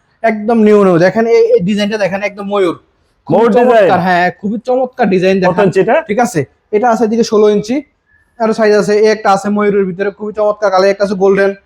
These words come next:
Speaker 1: কোবরা কল, এটা
Speaker 2: ব্ল্যাক।
Speaker 1: কালার আছে কিন্তু, একদম তিনটা
Speaker 2: সিলভার।
Speaker 1: কালার আছে, হ্যাঁ।
Speaker 2: গোল্ডেন
Speaker 1: গোল্ডেন।
Speaker 2: আছে কোবরা?
Speaker 1: জি ভাই।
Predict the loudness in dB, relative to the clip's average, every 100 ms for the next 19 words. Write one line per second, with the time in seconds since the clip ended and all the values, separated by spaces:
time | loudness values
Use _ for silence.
0 | _ -6 -4 -2 -2 -2 -2 0 2 4
1 | 2 0 -4 -8 -10 -14 -18 _ -8 -6
2 | -6 -4 -4 -6 -8 -2 0 2 2 2
3 | 0 -2 -6 -4 -4 -8 _ -2 0 2
4 | 2 4 2 2 2 2 2 2 2 0
5 | -2 -4